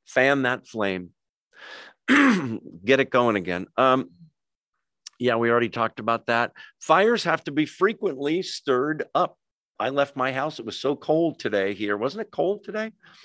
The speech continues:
Way colder than, and it's gonna be, like, eighty-nine, like, by the weekend. Anyway, those of you that are elsewhere going, "We don't care," I know. Um, but I left my house with a fire going and f-, firewood there because you gotta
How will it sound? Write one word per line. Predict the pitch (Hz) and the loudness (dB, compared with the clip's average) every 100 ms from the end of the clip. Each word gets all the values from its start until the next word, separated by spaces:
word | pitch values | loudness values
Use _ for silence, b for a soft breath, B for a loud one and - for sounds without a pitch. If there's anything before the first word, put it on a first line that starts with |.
| B - | B -6
Way | 104 226 277 | 4 4 4
colder | - 123 107 | 2 2 2
than, | 104 101 | -2 -4
and | 123 | -6
it's | - | -2
gonna | 202 190 | -2 0
be, | 185 160 | 2 2
like, | 143 - 139 | 2 -2 -2
eighty-nine, | 175 175 160 156 165 131 107 104 | -2 -2 -2 -2 -2 -2 -4 -2
like, | 104 98 | -2 -2
by | 107 101 | -2 0
the | |
weekend. | 113 139 - - B B B | -2 -4 -4 -12 B B B
Anyway, | 180 208 139 107 104 B B B _ | 2 4 4 4 2 B B B _
those | 123 123 | -4 -2
of | 120 | 0
you | 123 | 0
that | 113 | 2
are | 107 95 - | 0 -4 0
elsewhere | 113 120 120 107 | 0 0 0 0
going, | 104 101 110 | 0 -4 -2
"We | 131 | -2
don't | 131 | -2
care," | - 101 - | -2 -6 -2
I | 131 | -4
know. | 123 85 - B B _ | -2 -6 -10 B B _
Um, | 117 120 117 - _ _ _ _ _ | 2 2 0 -6 _ _ _ _ _
but | 117 139 147 | 0 2 4
I | |
left | 147 175 175 - | 2 2 0 -6
my | 143 147 | -4 -4
house | 170 180 - | -2 -6 -4
with | 143 | -6
a | 135 | -2
fire | - 170 190 | 0 2 2
going | 131 113 135 - | 2 2 0 -2
and | 123 127 | -4 -4
f-, | - - _ _ | -10 -20 _ _
firewood | - 170 208 135 120 104 | 2 6 6 6 2 4
there | 123 151 | 2 2
because | 156 - 165 143 - _ - - _ _ _ | -2 -2 -4 -4 -14 _ -20 -20 _ _ _
you | 131 | -4
gotta | 160 156 | 0 0